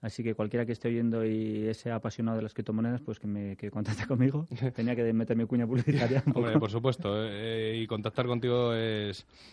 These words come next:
Speaker 2: mola, mola porque, porque tiene mucha experiencia en el ecosistema, pero, eh, bueno, dime qué es una criptomoneda, lo primero. Yo hoy he visto, la primera vez que veo la aplicación de blockchain con mis propios ojos y me ha molado, me ha molado.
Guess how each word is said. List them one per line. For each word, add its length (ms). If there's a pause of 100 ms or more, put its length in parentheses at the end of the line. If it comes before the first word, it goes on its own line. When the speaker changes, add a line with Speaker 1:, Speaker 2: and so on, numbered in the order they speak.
(220)
Speaker 2:
mola, 400
mola 260
porque, 420
porque 640
tiene 160
mucha 220
experiencia 380
en 60
el 100
ecosistema, 500
pero, 300 (360)
eh, 540 (100)
bueno, 140
dime 220
qué 60
es 80
una 120
criptomoneda, 540
lo 100
primero. 600
Yo 160
hoy 140
he 40
visto, 480 (320)
la 100
primera 220
vez 40
que 140
veo 320
la 120
aplicación 440
de 80
blockchain 420
con 140
mis 100
propios 380
ojos 380
y 80
me 100
ha 60
molado, 320
me 140
ha 40
molado. 320